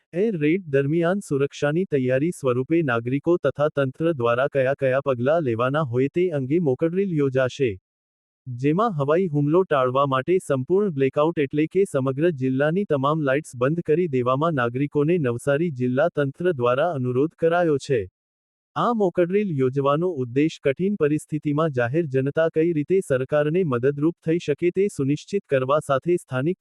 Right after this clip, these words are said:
તંત્ર સાથે સહયોગ સાધવા માટેનો છે. આ મોકડ્રીલથી નાગરિકોને ડર કે ભય અનુભવવાની જરૂરિયાત નથી. લોકોએ ખોટી અફવાઓથી દૂર રહેવા તેમજ સોશિયલ મીડિયામાં ફરતા મેસેજ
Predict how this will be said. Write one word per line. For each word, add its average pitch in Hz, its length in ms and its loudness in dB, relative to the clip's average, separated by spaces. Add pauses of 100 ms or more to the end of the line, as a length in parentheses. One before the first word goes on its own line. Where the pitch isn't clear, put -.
તંત્ર 147 340 0
સાથે 160 360 -2
સહયોગ 139 540 -2
સાધવા 123 360 0
માટેનો 160 440 0
છે. 110 340 -2 (640)
આ 202 180 0
મોકડ્રીલથી 190 760 0
નાગરિકોને 151 720 0
ડર 135 260 0
કે 202 180 2
ભય 147 260 0
અનુભવવાની 156 720 0
જરૂરિયાત 165 580 0 (100)
નથી. 147 420 -2 (320)
લોકોએ 180 500 2
ખોટી 185 420 -2
અફવાઓથી 147 680 2
દૂર 156 240 0
રહેવા 131 340 0
તેમજ 151 320 0 (120)
સોશિયલ 170 400 0
મીડિયામાં 135 460 0
ફરતા 147 380 0
મેસેજ 139 360 0